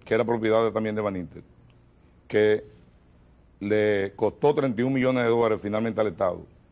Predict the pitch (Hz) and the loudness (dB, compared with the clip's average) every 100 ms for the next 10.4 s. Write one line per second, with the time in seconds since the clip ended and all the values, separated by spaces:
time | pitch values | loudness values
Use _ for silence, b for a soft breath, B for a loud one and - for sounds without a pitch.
0 | - 92 101 104 101 117 120 120 117 110 | -12 -2 0 0 0 0 2 2 0 -2
1 | 110 98 98 95 82 - - - - _ | -4 -6 -6 -6 -6 -12 -20 -20 -20 _
2 | _ _ _ _ _ _ _ _ 113 113 | _ _ _ _ _ _ _ _ -2 0
3 | 110 110 - 135 151 139 120 127 123 113 | 2 0 2 2 4 2 0 -2 0 -2
4 | 104 - - - - - - 101 92 110 | -6 -12 -20 -20 -20 -20 -4 -2 0 0
5 | 113 123 123 117 127 120 117 123 104 - | 0 0 0 2 0 0 -4 -4 -8 -14
6 | - - - - - - 92 101 104 117 | -20 -20 -20 -20 -20 -16 -4 -4 0 0
7 | 98 82 - _ - - - - - - | 0 -4 -14 _ -20 -20 -20 -20 -20 -20
8 | - - - - - - - - - B | -20 -20 -20 -20 -20 -20 -20 -20 -20 B
9 | B - 123 160 156 160 156 135 147 147 | B 0 2 4 4 4 4 2 0 0
10 | 143 143 143 131 | 2 4 4 2